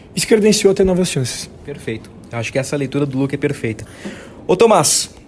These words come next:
Speaker 2: vamos falar de uma individualidade e eu te chamo pra conversar sobre isso porque você participou da entrevista com Gabriel Rufi Rufi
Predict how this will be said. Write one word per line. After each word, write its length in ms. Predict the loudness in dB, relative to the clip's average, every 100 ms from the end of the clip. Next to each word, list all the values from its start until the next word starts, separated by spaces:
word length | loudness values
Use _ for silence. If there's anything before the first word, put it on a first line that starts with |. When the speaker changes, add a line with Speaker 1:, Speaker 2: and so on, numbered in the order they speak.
| -20 -12
Speaker 2:
vamos 600 | -4 0 0 -2 -6 -10 -16 -20 -20 -20 -20 -8
falar 280 | 0 2 2
de 100 | 0
uma 120 | -2
individualidade 960 | -2 -2 0 0 4 4 4 2 -4 -8 -14
e 460 | -10 -6 -4 -2 0
eu 120 | -2
te 100 | -2
chamo 260 | 0 0 0
pra 120 | -2
conversar 360 | 0 -2 -2
sobre 280 | -2 -2 2
isso 220 | 0 0
porque 220 | -6 -4 -4
você 220 | -2 -2
participou 560 | 2 0 -2 -4 0
da 80 | 0
entrevista 420 | 0 0 -2 -4
com 120 | -2 2
Gabriel 400 | 4 6 6 6
Rufi 220 | 4 2
Rufi 360 | 2 0 -8